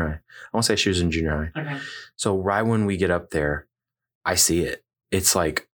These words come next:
Speaker 1: "Oh," you know, like, lights are coming off this
Speaker 2: Yes.
Speaker 1: fudge. It says, "Free samples," and it is a fudge booth.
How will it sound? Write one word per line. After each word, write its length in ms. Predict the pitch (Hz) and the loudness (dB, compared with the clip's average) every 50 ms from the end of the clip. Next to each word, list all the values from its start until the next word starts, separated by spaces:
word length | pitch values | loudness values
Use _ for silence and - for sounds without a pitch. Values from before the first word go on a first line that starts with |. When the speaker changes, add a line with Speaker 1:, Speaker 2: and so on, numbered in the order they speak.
| - | -2
Speaker 1:
"Oh," 720 | 185 170 147 170 170 151 156 165 156 165 156 151 151 151 151 | 0 0 2 2 2 2 2 0 0 2 0 0 2 2 2
you 180 | 127 110 113 | 2 2 2
know, 160 | 113 110 107 | 4 2 2
like, 220 | 101 92 85 80 82 | 2 2 0 0 0
lights 440 | 87 87 92 87 85 90 92 90 - | 0 2 2 2 2 2 2 2 0
are 60 | 98 | 0
coming 260 | - - 104 92 90 | 0 0 0 2 2
off 200 | 90 90 87 87 | 2 2 2 2
this 420 | 147 139 - 165 170 - 87 - - | 2 4 4 6 6 6 4 4 4
Speaker 2:
Yes. 540 | 180 180 170 170 160 - - - - - - _ _ _ _ _ _ _ _ _ _ _ - | 4 2 2 4 6 6 8 8 6 4 0 _ _ _ _ _ _ _ _ _ _ _ -2
Speaker 1:
fudge. 520 | - 101 95 87 76 57 - - - - - - | 0 2 2 2 0 -2 0 0 -2 0 2 0
It 80 | 104 | 0
says, 380 | 101 - - 101 85 82 78 - - _ - | 2 2 2 2 2 2 2 0 -2 _ -16
"Free 440 | - - - - 123 120 127 131 131 | -16 -12 -4 0 0 2 2 2 2
samples," 800 | 131 - - 107 98 92 85 - 90 82 78 76 73 - - - - | 2 2 2 2 2 2 0 0 0 2 2 2 0 -2 -2 -2 -2
and 100 | 90 92 | 2 2
it 140 | 92 92 98 | 2 4 2
is 140 | 90 82 85 | 2 2 2
a 260 | 80 80 78 78 - - - | 2 2 2 0 -2 -6 -12
fudge 760 | - - - - 95 92 95 92 90 90 85 85 90 - - _ - | -14 -10 -4 -2 0 2 2 2 0 0 -2 -4 -6 -6 -6 _ -8
booth. 640 | 87 80 92 85 80 80 78 - - - - - | -2 0 2 2 2 0 -2 -2 -2 -4 -4 -6